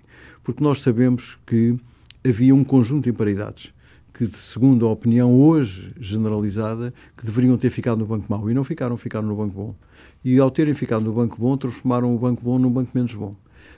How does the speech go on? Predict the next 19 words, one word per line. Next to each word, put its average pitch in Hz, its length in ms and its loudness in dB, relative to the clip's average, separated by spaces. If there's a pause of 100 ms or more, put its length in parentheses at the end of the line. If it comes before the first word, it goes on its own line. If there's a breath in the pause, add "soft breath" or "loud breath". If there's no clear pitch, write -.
(140)
E 143 160 2
isso 190 400 -6
saber-se-ia, 135 680 0
com 110 160 -4
certeza, 120 400 -6
na 110 80 -2
altura 110 360 -4
da 104 80 -4
venda, 143 340 -2
e 110 80 -4
como 95 240 -6
se - 80 -16
sabe, 101 260 -4
a 101 40 -4
venda 104 260 -6
por 95 160 -14
quem 110 140 -6
foi 104 240 -6
dirigida, 110 600 -4